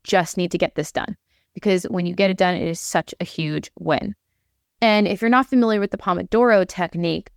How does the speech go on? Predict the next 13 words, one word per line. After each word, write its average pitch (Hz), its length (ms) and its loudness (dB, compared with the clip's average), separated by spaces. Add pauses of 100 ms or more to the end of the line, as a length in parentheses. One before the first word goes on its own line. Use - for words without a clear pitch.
(140)
the 208 120 0
Pomodoro 226 540 4
technique 190 480 -2
is 180 400 0
basically, 185 800 -2 (400)
um, 175 360 0
I - 80 -8
think 185 280 -2
it 175 80 0
is 175 520 -2 (220)
fifty 226 300 2
minutes - 920 0
on, 214 540 2